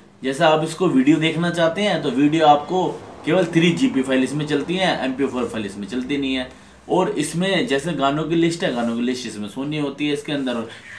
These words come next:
मैनेजर भी नहीं होते हैं, फाइल मैनेजर्स भी नहीं होते हैं। फाइल मैनेजर्स होते हैं, उसमें गाने ढूंढने से नहीं मिलते हैं। तो दोस्तों, कुल मिला के इसको ख़रीदना मेरे लिए एक नुकसान को सौदा रहा,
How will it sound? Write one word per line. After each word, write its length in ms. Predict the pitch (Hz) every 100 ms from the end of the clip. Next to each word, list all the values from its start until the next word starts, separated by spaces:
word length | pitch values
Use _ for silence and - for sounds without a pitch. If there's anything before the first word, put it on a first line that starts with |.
| -
मैनेजर 500 | 110 113 131 139 156
भी 140 | 156
नहीं 100 | 151
होते 220 | 147 143
हैं, 80 | 151
फाइल 180 | 131 135
मैनेजर्स 500 | 123 113 120 143 143
भी 140 | 147 147
नहीं 100 | 143
होते 200 | 139 147
हैं। 140 | 131
फाइल 180 | 135 143
मैनेजर्स 480 | 143 143 147 156 - -
होते 240 | 120 170
हैं, 300 | 196 170 123 - -
उसमें 280 | 135 143 113
गाने 200 | 104 123
ढूंढने 320 | 131 131 143
से 120 | 139 151
नहीं 120 | 143
मिलते 260 | 135 127
हैं। 180 | 143 147 - - -
तो 80 | 143
दोस्तों, 440 | 147 151 151 208 202 190
कुल 180 | 165
मिला 200 | 156 139 135
के 160 | 160 185
इसको 220 | - - -
ख़रीदना 440 | - 127 127 170
मेरे 260 | 165 131 123
लिए 160 | 143 180
एक 160 | 180 - - - - -
नुकसान 400 | 123 120 - 151 143
को 60 |
सौदा 280 | 131 113 107
रहा, 300 | 104 120 131